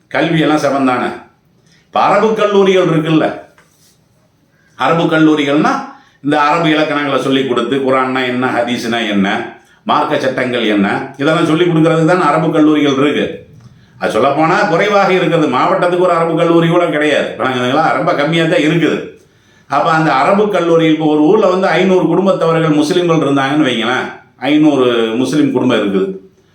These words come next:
அதுல ஒரு பத்து குடும்பத்தை சார்ந்தவர்களாவது அரபு கல்லூரியில தங்களுடைய பிள்ளைகளை கொண்டு போய் சேர்த்திருக்கிறார்களா? நீங்க இருக்கிற ஊர்லயே நீங்க விசாரிங்க. மதுரை உங்களுடைய ஊராக இருக்குமே ஆனால், அந்த ஊர்ல உங்களுடைய பகுதிகளில் எத்தனை பேர் வந்து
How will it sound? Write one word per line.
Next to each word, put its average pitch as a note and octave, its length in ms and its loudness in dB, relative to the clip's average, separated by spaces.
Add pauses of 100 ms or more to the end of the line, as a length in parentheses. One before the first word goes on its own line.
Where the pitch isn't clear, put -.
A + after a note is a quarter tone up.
(280)
அதுல D3 260 2
ஒரு D3 160 0
பத்து D3+ 320 0
குடும்பத்தை G3 480 2
சார்ந்தவர்களாவது C#3+ 880 0 (580)
அரபு F#3 340 2
கல்லூரியில E3+ 540 2 (120)
தங்களுடைய D#3 400 0
பிள்ளைகளை E3 480 0
கொண்டு D3 220 2
போய் D#3 200 0
சேர்த்திருக்கிறார்களா? B2+ 800 0 (1000)
நீங்க E3 300 2
இருக்கிற F#3 360 2 (140)
ஊர்லயே E3 260 2
நீங்க D3+ 180 4
விசாரிங்க. C#3+ 440 0 (760)
மதுரை D3+ 380 2
உங்களுடைய D#3 380 2 (100)
ஊராக D3+ 340 2
இருக்குமே B2+ 440 0
ஆனால், C3 340 -2 (520)
அந்த D#3+ 240 0
ஊர்ல G3 360 4
உங்களுடைய D#3+ 380 2
பகுதிகளில் E3 640 0
எத்தனை E3+ 260 -2
பேர் F3 240 2
வந்து F3+ 160 2